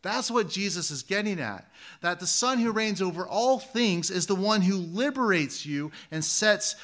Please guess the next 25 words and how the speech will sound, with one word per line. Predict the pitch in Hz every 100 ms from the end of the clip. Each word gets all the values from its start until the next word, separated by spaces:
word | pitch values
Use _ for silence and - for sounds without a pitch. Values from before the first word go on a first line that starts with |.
| -
you | 160 175
free. | - - 175 175 127 104 92 _ _ _ _ _ _ - _ _
This | 170
is | 170
why | 185 196 185
Jesus | - 180 160 -
says | 185 175
that | 165
he | 156 208 185
has | 180 -
come | - - 214 202 170 147
to | 151
set | - - 208 185 - - - -
the | 160
captives | - 185 185 185 156 127 113
free. | - - - 131 120 107 95 - _ _ _ _ _ _ _ _ _ _ _ _ _ _ _ -
And | 131
so | 165
what | 170 147 151
we | 190
need | 202 202
to | - 185 165 175 160 - _ _ _ _
understand | 151 175 170 - - 170 170 139 95 87 87 - - - _ _ _ _ _ _ _ _
these | 147 156
verses | 127 160 170 - 95 80 - -